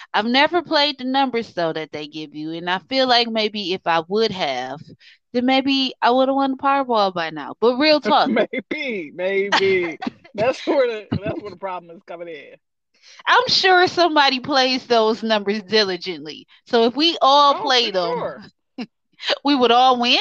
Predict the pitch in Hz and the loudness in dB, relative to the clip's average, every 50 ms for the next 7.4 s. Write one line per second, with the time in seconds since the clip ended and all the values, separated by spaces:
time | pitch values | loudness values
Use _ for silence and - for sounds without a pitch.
0 | 494 539 523 453 - 262 254 247 233 208 233 226 - 226 220 214 214 214 214 190 | -2 -4 -2 0 2 2 2 2 2 0 -2 -2 0 2 2 2 2 0 -2 -2
1 | 185 185 196 202 - - 185 180 180 208 202 214 208 - - 214 196 190 196 196 | 0 -2 -4 -6 -8 -12 -20 -12 -4 0 0 0 0 -2 -2 0 0 0 -2 -6
2 | 190 196 185 185 185 196 190 185 180 190 190 202 208 214 220 220 - - - _ | -10 -8 -8 -10 -10 -8 -10 -10 -8 -8 -6 -2 -2 -2 -2 -4 -8 -18 -20 _
3 | _ _ _ - - - _ _ _ - 175 196 208 202 - - - 190 202 202 | _ _ _ -20 -20 -20 _ _ _ -6 -2 -2 -2 -2 -4 -2 0 0 2 2
4 | 208 208 196 - - - - - - 208 - 277 - 240 233 208 175 143 - _ | 0 -2 -4 -4 -6 -10 -20 -20 -20 -20 -20 -16 -6 -2 -2 -2 -2 -4 -10 _
5 | _ _ _ _ _ _ - 311 - - - - 262 233 285 330 262 - 254 240 | _ _ _ _ _ _ -8 -4 -4 -4 -4 -4 -4 -2 -2 -2 -4 -6 -6 -6
6 | 208 180 170 165 160 151 165 165 156 _ - 170 147 147 151 180 247 254 _ _ | -6 -6 -6 -10 -16 -20 -20 -20 -20 _ -18 -18 -16 -14 -16 -16 -16 -16 _ _
7 | 208 180 160 143 123 113 98 - | -14 -14 -12 -12 -14 -16 -20 -20